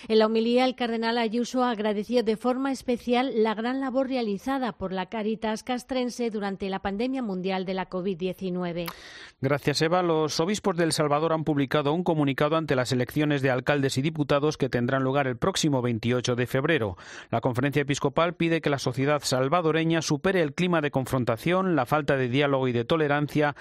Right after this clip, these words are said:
Speaker 2: la migración forzada y los atentados contra la casa común y el medio ambiente que tanto daño causan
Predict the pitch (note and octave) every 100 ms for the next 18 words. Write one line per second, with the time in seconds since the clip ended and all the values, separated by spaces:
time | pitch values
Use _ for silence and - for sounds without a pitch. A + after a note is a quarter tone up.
0 | - - C3+ C#3+ D3 D3+ G3 G#3 F3 D#3
1 | E3+ E3+ E3+ D3+ C#3+ C#3 C#3 C3 F3 E3
2 | D3 B2+ B2 A#2 - F3+ D3+ C3 C3 D3+
3 | C#3+ A#2+ A#2 D#3 D#3+ C3+ C3 C#3 C3 C#3
4 | C3+ C3 F#3+ G#3 D3+ C#3 D3 C3 C3+ C#3
5 | - C#3+